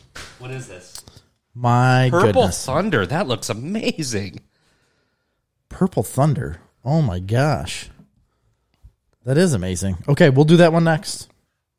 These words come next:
Speaker 2: We got it on here.
Speaker 1: Adam says Diet Mountain Dew is disgusting. <laughs> I don't know. It's
Speaker 2: I
Speaker 1: not,
Speaker 2: thought so
Speaker 1: actually.
Speaker 2: too. I thought so too for
Speaker 1: All right,
Speaker 2: a minute.
Speaker 1: this is Casey's exclusive.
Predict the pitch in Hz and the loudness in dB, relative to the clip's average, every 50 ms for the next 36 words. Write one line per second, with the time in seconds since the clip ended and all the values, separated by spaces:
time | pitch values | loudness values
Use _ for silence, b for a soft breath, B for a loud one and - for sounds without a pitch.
0 | _ _ _ _ _ _ _ _ _ _ - 120 127 135 139 139 131 127 139 143 | _ _ _ _ _ _ _ _ _ _ 0 4 6 6 6 6 4 4 4 4
1 | 143 127 107 98 - - - 117 131 156 175 - - 135 107 95 104 98 104 117 | 4 4 2 0 -2 -2 0 0 0 0 0 0 0 -2 0 0 -2 0 0 0
2 | 120 117 110 104 101 98 98 98 92 87 - 92 - - 113 101 - - - 78 | 0 0 0 0 0 0 0 -2 -2 -2 -6 -8 -4 -2 -2 -2 -2 -4 -8 -10
3 | - - - - - - - - - - 175 285 330 277 277 349 370 359 254 - | -10 -10 -10 -8 -8 -10 -10 -8 -4 -4 -2 0 0 0 0 0 0 -2 -2 -4
4 | - - - - - - - - 165 190 180 214 220 - 247 247 254 - - 269 | -8 -14 -20 -16 -14 -12 -4 0 4 6 6 6 6 6 4 4 4 4 4 4
5 | 269 226 - 277 294 302 294 277 247 202 - - - - _ _ - 165 202 - | 4 6 4 4 4 4 4 2 2 0 -2 -6 -20 -20 _ _ 0 0 2 4
6 | 240 247 240 262 262 254 - 254 262 277 247 - - 202 196 175 175 170 247 - | 4 4 4 4 4 4 6 4 4 4 6 6 6 6 6 6 6 4 4 4
7 | - 208 - - - 247 240 147 - 233 190 190 190 - - - 160 139 135 131 | 2 -2 -2 0 0 0 0 0 0 0 -2 -2 -2 -2 -2 0 0 0 2 2
8 | 120 117 123 117 - | 2 0 0 -2 -8